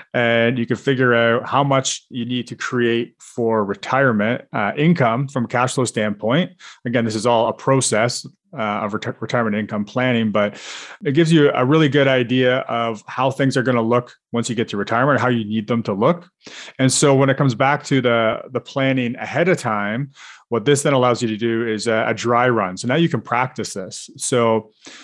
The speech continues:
you can figure out if you can actually survive off that number you've calculated as far as the,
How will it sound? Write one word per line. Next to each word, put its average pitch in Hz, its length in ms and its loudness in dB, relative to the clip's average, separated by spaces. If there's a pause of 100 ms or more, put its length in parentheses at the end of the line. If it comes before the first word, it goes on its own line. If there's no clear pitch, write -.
(140)
you 123 140 -4
can 127 140 -2
figure 139 380 2
out 120 340 2 (480)
if 151 200 0
you 143 120 0
can 135 160 0
actually 120 680 -2
survive 113 440 0
off 107 180 0
that 110 240 -4
number 127 400 -2
you've 117 240 -4
calculated 135 640 0
as 113 120 -4
far 110 280 0
as 104 180 -6
the, 95 340 -8